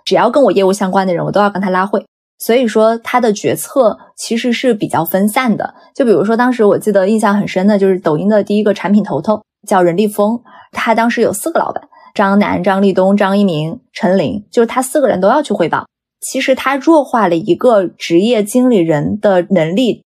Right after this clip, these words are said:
而最后的灵魂人物是这个组织的建构者，那组织的建构者就只有张一鸣。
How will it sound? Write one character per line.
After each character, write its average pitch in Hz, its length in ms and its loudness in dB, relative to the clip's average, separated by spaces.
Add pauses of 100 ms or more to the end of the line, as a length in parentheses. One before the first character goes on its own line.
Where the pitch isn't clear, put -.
(280)
而 180 200 2
最 294 160 0
后 285 220 0
的 190 100 0
灵 170 220 -2
魂 226 100 2
人 185 200 2
物 208 100 4
是 214 140 -2
这 220 100 2
个 208 80 2
组 196 180 -6
织 185 120 -4
的 190 40 0
建 196 220 0
构 160 160 2
者， - 180 -4 (260)
那 226 120 2
组 185 220 -2
织 175 100 -4
的 226 80 2
建 214 180 0
构 202 140 2
者 160 160 0
就 170 280 2
只 165 220 -4
有 185 140 4
张 160 220 -4
一 - 20 -4
鸣。 - 260 -8